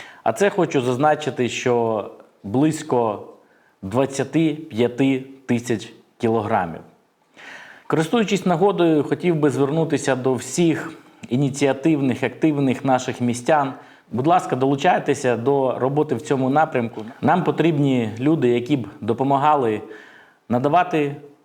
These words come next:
гуманітарну допомогу, також займалися б її розвантаженням, також пакуванням і складуванням.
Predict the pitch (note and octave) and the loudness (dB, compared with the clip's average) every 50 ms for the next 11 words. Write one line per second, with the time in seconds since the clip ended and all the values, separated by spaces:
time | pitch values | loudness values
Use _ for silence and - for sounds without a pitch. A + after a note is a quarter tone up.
0 | _ - A2+ A2+ C3+ C#3 C#3 B2+ D3 C#3+ C#3 C3+ C3+ B2 B2 A#2+ B2+ B2+ B2+ B2 | _ -8 -4 -2 0 0 0 2 2 2 2 2 0 0 0 0 0 0 0 0
1 | A#2+ A2+ A2 C3+ C3 - F3 E3 C#3 - - - A2 G2 A2+ C3 C3+ C#3+ D3 C3+ | 0 0 -2 -2 0 0 2 0 0 -2 -6 -10 -6 -2 0 2 2 4 4 2
2 | B2+ A#2 G#2+ - - A2 G2+ G2+ G2+ G2+ G2 F#2+ F2+ F2+ - - - - - - | 2 0 -2 -2 -4 -4 -4 -2 -2 -2 -2 -2 -4 -6 -8 -16 -20 -20 -20 -18
3 | - - - D3 D#3+ D3+ D#3+ D#3+ D#3 D3 D3+ D3+ D3 C#3+ - C3 B2 A#2+ A#2 A2 | -10 -4 -2 0 0 0 0 -2 0 2 2 2 2 2 0 -2 -2 0 0 -2
4 | G#2 G2 F#2+ - A#2 - - C3 A2+ - - - - C#3+ - - D3 C#3+ D#3 D#3+ | -2 -4 -4 -4 -4 0 0 0 0 -2 -4 -4 -4 -4 0 0 2 2 4 2
5 | D#3 D3 C#3+ C3 B2 A#2 A2 G#2+ A2 - - _ _ _ - - - _ _ _ | 2 0 0 -2 -2 -2 -4 -6 -10 -14 -20 _ _ _ -20 -20 -20 _ _ _
6 | _ _ - D#3 F#3 F3 E3 C#3+ - - - - - - - B2 B2+ B2+ B2 A#2 | _ _ -2 0 2 2 2 0 -2 -8 -12 -12 -10 -4 -2 0 0 2 2 2
7 | A2+ G#2+ G2 F2+ E2 D#2+ - | 2 2 0 0 -4 -10 -12